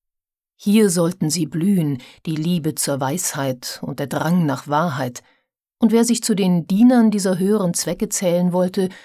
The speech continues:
musste dafür qualifiziert sein. Es verstand sich bis vor gut hundert Jahren von selbst, dass die Hälfte der Menschheit, die weibliche, außen vor zu bleiben hatte. Ausnahmen hat es immer wieder gegeben.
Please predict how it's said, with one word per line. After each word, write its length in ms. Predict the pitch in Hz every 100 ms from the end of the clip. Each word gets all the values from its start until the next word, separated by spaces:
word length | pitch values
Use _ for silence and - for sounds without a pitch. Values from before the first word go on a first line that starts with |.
| _
musste 420 | - 202 196 - 214
dafür 400 | 240 233 208 220
qualifiziert 760 | - 160 170 - - - 113
sein. 260 | - - - _ _ _ _ _ _ _ _ _ -
Es 140 | 190
verstand 380 | 220 - 240 247
sich 240 | 254 240
bis 120 | 240
vor 220 | - 214 202
gut 220 | 226 233
hundert 260 | 220 185
Jahren 300 | 175 170 190
von 160 | 180 170
selbst, 420 | 170 190 - - - - -
dass 140 | 190 -
die 120 | 160
Hälfte 400 | 143 247 - 285
der 120 | 202
Menschheit, 840 | 143 120 120 143 123 - - - _ -
die 140 | 135
weibliche, 580 | 127 214 233 185 143 123 - _ _ _ -
außen 380 | 160 180 - 233
vor 200 | - -
zu 160 | 147
bleiben 340 | 127 120 - 120
hatte. 220 | - - _ _ _ _ _ _ _ _ _ _ _ _ -
Ausnahmen 800 | 143 180 - 247 240 226 208
hat 120 | 175 165
es 120 | 156
immer 240 | 151 139
wieder 180 | 147 143
gegeben. 480 | 135 131 131 123